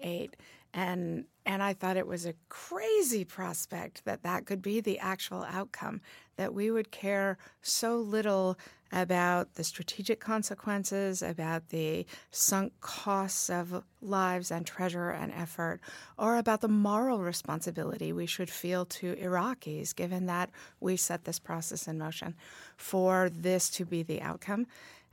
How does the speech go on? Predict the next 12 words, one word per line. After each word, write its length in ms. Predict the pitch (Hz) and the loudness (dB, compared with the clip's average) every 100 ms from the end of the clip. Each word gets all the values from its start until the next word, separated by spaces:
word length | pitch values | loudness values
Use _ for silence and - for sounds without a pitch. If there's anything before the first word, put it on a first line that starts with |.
| - | -6
Um, 420 | 175 175 170 170 165 | -2 0 0 -2 -2
but 200 | 196 202 | -2 0
this 200 | 185 220 | 2 2
is 120 | 196 | 0
the 140 | 220 | -2
outcome, 500 | 277 320 - - 175 - _ - | -4 -6 -6 -6 -6 -10 _ -6
which 260 | 190 185 - | -2 0 2
is, 540 | 175 180 185 - - - | 2 2 2 2 0 -4
uh, 480 | 185 175 175 170 175 - _ | -6 -2 0 0 -2 -6 _
Iraq 640 | - 180 190 190 208 214 - - - - - - - | -2 0 2 2 2 -2 -8 -16 -20 -20 -20 -18 -6
less 460 | 180 180 185 226 | -2 2 4 4
stable 1080 | - - - - - 196 190 185 185 185 190 | 2 2 2 0 2 2 2 2 2 2 0